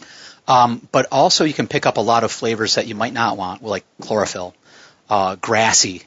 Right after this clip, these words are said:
type flavors. Um, and usually when you get those, it's because you just put in too many damn hops. Um, you're, there's a saturation point for the oils. And just like, uh, you know, back in the day, you talk about, like, dry hopping for a minimum of seven days.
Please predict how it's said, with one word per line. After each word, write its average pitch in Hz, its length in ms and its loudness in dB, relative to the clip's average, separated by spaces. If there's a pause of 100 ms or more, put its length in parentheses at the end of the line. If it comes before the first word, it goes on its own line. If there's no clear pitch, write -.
(100)
type 101 220 -4
flavors. 92 600 -4 (440)
Um, 110 200 0
and 123 140 -8
usually 185 300 2
when 143 140 4
you 113 60 -2
get 131 160 -2
those, 123 220 2
it's 131 100 -4
because 208 280 -2
you - 80 -8
just - 180 -8
put 143 180 -4
in 131 160 -2 (160)
too 165 280 -8
many 123 260 -6
damn 104 220 -6
hops. 104 540 -6 (520)
Um, 101 400 2 (220)
you're, 131 180 -2
there's 127 300 -2
a 120 40 0
saturation 170 600 2
point 110 260 -6
for - 80 -12
the 113 80 -2
oils. 131 560 0 (420)
And 113 520 0 (100)
just 123 220 0
like, 135 240 0
uh, 104 320 2 (340)
you - 80 -12
know, 110 80 -6
back 123 240 2
in 123 80 0
the 117 60 -4
day, 123 180 4
you 117 80 0
talk 117 220 0
about, 117 160 2
like, 107 160 -6
dry 110 240 2
hopping 107 360 0
for 104 140 -6
a 98 60 -4
minimum 110 360 -8
of 92 80 -10
seven 107 280 -4
days. 107 560 0